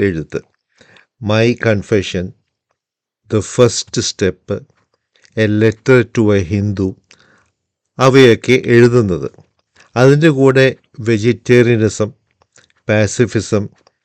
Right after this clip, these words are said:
പിന്നെ എസ്റ്റാബ്ലിഷ് ആയിട്ടുള്ള റിലിജിയൻസിനോടെല്ലാം എതിരെ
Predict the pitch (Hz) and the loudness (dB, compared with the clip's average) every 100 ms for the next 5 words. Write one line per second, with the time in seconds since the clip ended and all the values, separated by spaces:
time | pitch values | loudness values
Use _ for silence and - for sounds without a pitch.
0 | _ _ - 120 151 131 113 - 135 135 | _ _ -4 0 0 0 -2 -2 2 2
1 | 139 147 143 - - - 156 - 123 123 | 2 2 0 -2 -10 -6 -6 -6 -12 -12
2 | _ _ 139 135 127 131 123 131 113 117 | _ _ 2 2 4 2 4 2 2 2
3 | 120 123 131 - 127 127 120 104 101 107 | 2 2 0 0 0 2 2 0 0 -2
4 | - - 101 101 90 | -2 -6 -4 -2 -4